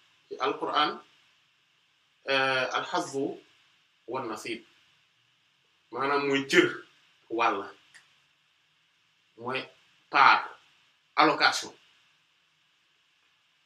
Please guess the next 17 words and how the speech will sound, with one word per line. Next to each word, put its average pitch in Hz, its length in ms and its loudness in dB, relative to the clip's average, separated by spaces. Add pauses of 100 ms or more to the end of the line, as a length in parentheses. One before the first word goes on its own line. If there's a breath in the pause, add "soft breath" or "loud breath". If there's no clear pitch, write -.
(360)
Quota. 165 240 6 (3000)
Mooy 127 200 -10
fii. 107 240 -16 (3000)
Wallaziina 120 600 -2
gaa 113 220 -4
yi 110 80 -6
nga 107 120 -10
xam 104 160 -16
ne 101 140 -16 (1200)
fii 175 320 -4
amwaalihim 131 600 2
nekk 143 220 -4
na 131 140 -6
ci - 100 -16
seen 120 220 -6
alal 117 260 -2
gi. - 100 -16